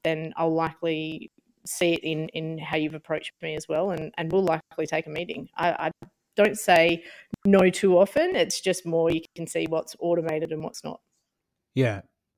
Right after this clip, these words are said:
Speaker 2: So in the,
Speaker 1: Nice.
Speaker 2: in the, in the occasion that you do say no, what drives you to say no?
Speaker 1: Yeah, lack of personalization. <laughs> So
Speaker 2: Yeah.
Speaker 1: getting my name wrong, uh,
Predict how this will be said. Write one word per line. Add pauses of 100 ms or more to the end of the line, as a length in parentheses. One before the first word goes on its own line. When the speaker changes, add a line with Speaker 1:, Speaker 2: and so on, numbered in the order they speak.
(340)
Speaker 2:
So
in
the,
Speaker 1:
Nice.
Speaker 2:
in
the, (120)
in
the
occasion
that
you
do
say
no, (840)
what (840)
drives
you
to
say
no? (1800)
Speaker 1:
Yeah,
lack
of
personalization.
<laughs>
So (280)
Speaker 2:
Yeah.
Speaker 1:
getting
my
name
wrong, (160)
uh,